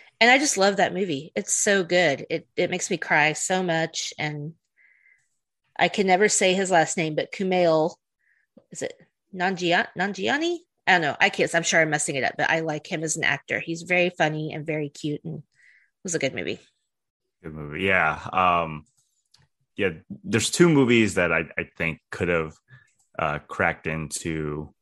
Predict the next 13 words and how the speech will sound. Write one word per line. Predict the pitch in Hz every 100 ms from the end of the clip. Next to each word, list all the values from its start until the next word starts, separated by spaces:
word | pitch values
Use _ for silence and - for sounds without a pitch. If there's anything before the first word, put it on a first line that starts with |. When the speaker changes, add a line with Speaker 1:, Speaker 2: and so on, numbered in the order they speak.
| _ _ _ _
Speaker 2:
my | 90 85
top | - 82 78
five. | - 78 73 90
One | 104 127 120
was | 101
Slumdog | - 98 85 82 82 78
Millionaire. | 82 80 80 78 78 80 -
I, | 85 80
Speaker 1:
Mm, | 160 214 202 190 180 -
mm-hmm. | - 190 190 185
Speaker 2:
I | 87
absolutely | 87 - 104 92 90 80 _ _ _
love | 90 90 90 87 85 -